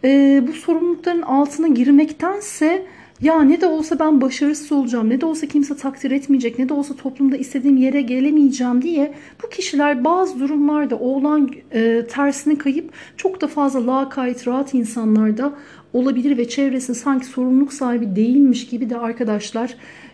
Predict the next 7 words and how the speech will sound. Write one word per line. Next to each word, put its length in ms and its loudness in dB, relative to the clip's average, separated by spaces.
görünebilir. 840 0
Yine 240 4
otorite 540 -2
kaynaklarından 1000 2
gelen 340 0
bir 80 -8
takım, 380 -6